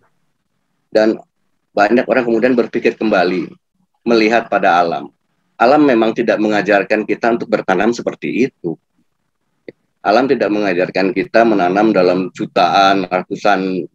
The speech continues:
ribu hektar satu jenis tanaman yang sama, terus-menerus menanam seperti itu.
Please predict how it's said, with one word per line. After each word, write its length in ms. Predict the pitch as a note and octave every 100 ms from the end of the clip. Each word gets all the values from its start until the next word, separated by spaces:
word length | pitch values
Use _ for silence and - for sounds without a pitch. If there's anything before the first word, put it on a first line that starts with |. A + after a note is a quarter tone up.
| -
ribu 320 | A2+ A2+ G2
hektar 480 | G2+ E2 - A2 A2
satu 320 | - - A#2
jenis 240 | A#2 A2 -
tanaman 320 | G#2 G2 G2 G2 F#2+
yang 60 |
sama, 320 | F#2 F2+ A#2+ -
terus-menerus 960 | D#3+ F#3+ F#3+ F3 C#3+ C3+ C#3 - - _ _ _ _
menanam 300 | G2+ G2 F2
seperti 400 | - - - -
itu. 120 | -